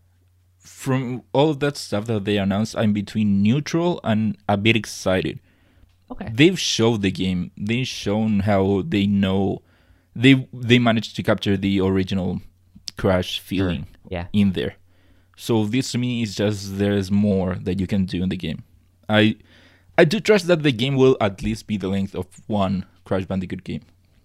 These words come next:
Speaker 1: if
Speaker 2: Okay.
Speaker 1: not maybe longer. Hopefully, since it's a full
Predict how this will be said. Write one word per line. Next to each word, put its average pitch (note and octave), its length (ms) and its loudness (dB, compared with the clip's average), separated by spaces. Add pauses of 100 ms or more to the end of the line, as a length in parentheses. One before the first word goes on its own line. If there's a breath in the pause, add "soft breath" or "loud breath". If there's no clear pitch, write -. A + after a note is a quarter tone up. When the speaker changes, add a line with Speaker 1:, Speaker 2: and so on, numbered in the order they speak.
(340)
Speaker 1:
if G2 120 0
Speaker 2:
Okay. G#2 100 -2
Speaker 1:
not G#2+ 140 0 (100)
maybe A2 260 2
longer. F#2+ 380 0
Hopefully, G2+ 540 -6 (320)
since - 240 -6
it's - 320 -6 (540 soft breath)
a G2 120 -2
full G2+ 760 2